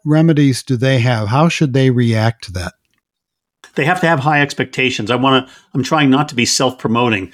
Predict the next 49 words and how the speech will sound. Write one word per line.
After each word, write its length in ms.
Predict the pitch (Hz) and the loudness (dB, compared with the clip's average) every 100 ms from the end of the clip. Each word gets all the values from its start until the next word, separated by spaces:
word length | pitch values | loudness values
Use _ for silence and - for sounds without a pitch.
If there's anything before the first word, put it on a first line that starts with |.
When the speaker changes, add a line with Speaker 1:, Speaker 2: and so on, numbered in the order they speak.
| - - - | -18 -14 -4
Speaker 2:
but, 300 | 120 117 - | -2 -2 -2
um, 340 | 120 113 107 - _ _ | 0 0 -2 -10 _ _
but 120 | 127 | -2
I, 200 | 123 127 | 0 0
you 140 | 139 123 | 0 0
know, 80 | 120 | 0
I've 180 | 117 | 0
written 180 | 147 139 | 0 0
a, 140 | 123 123 | 0 -2
a, 260 | 131 117 - | -4 -6 -4
an 80 | 123 | -2
article. 400 | 127 135 131 110 | 0 -2 -2 -2
I 60 | 104 | -2
think 180 | 135 | -4
it's 100 | 123 | -2
on 320 | 123 113 113 - _ - | -2 -2 -4 -8 _ -4
the, 120 | - | -4
I'm 100 | 113 | -4
pretty 200 | 107 131 | -4 -2
sure 180 | - 135 | 0 0
it's 140 | 110 120 | 0 0
on 160 | 113 | -2
the, 280 | 107 104 101 | 0 0 0
uh, 220 | 101 98 - - _ | 0 -4 -10 -20 _
ira 260 | 113 117 117 | -2 -2 -2
byock 400 | 110 120 120 - | 0 0 -2 -2
dot 200 | 117 113 | 0 2
org 240 | 110 107 | 2 0
website, 560 | 107 123 123 123 107 - _ _ _ - _ | -2 -2 -2 -2 -2 -4 _ _ _ -20 _
called 260 | - 123 107 | -2 0 0
something 260 | 135 131 123 | -2 0 0
like, 400 | 113 113 - 113 | 0 -2 -4 -2
uh, 140 | 110 | 0
"What 240 | 107 127 | 0 0
Every 220 | 147 147 135 | 0 0 0
Family 420 | 135 123 120 113 | -2 -2 0 -2
Should 260 | - 101 | -2 -4
Know." 420 | 104 104 98 87 - - | -2 0 0 -2 -10 -8
Speaker 1:
Well, 100 | 131 | -2
that's 260 | 143 180 175 | 0 2 2
important 440 | 139 165 170 120 | 2 2 2 2
for 80 | 131 | 0
Speaker 2:
Um, 60 | 123 | 2
and 120 | 135 | 0
Speaker 1:
people 140 | 139 120 | 0 0
Speaker 2:
it 20 | |
Speaker 1:
to 80 | 117 | 0
read 300 | 139 117 98 | 0 0 -4
then. 260 | 98 104 | -10 -12